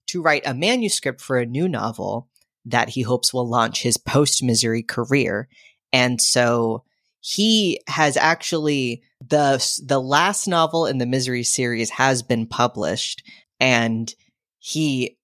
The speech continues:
kills her at the end of the novel. Like, he just wants to be done with it. So he's traveling from Silver Creek, Colorado, where he stayed, and, you know, you know how writers do,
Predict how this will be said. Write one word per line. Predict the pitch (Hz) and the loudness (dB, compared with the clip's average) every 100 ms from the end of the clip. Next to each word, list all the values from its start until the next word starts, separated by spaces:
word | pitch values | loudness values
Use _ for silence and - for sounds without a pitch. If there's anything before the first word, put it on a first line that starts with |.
| - | -4
kills | - 175 147 | 2 2 2
her | - 120 - | -2 -2 -2
at | 127 | -2
the | - 123 | 0 0
end | 113 | 0
of | 110 | -4
the | 113 | -2
novel. | 110 101 104 - - | -2 -2 -2 -4 -6
Like, | 113 | -6
he | - 127 | -4 0
just | 123 - | 0 0
wants | 120 120 117 - | 2 4 2 0
to | 120 | 0
be | 110 110 | -2 0
done | 113 113 104 | 0 0 -6
with | 98 82 | -8 -8
it. | - - - _ _ - | -10 -12 -20 _ _ -2
So | - 175 | 2 2
he's | 160 185 170 - - _ - | 2 2 2 0 -8 _ -4
traveling | 190 196 202 247 240 | 2 2 4 2 0
from | - 165 143 139 135 131 - | 0 2 4 2 0 -6 -4
Silver | - - 180 190 | 0 2 4 2
Creek, | - - 156 | -2 -2 -2
Colorado, | - 139 139 120 113 113 131 | 0 2 4 4 4 6 4
where | 123 117 | 2 0
he | 110 127 | -2 -2
stayed, | 120 - 120 123 123 - | -2 0 0 -2 -4 -6
and, | 120 120 113 | -6 -6 -8
you | 160 151 | -6 -2
know, | 117 120 - | -2 -4 -4
you | 185 | 0
know | 147 | 0
how | 123 131 | 2 2
writers | 123 117 120 120 117 | 2 2 2 0 -2
do, | 113 117 113 113 | -2 0 0 -2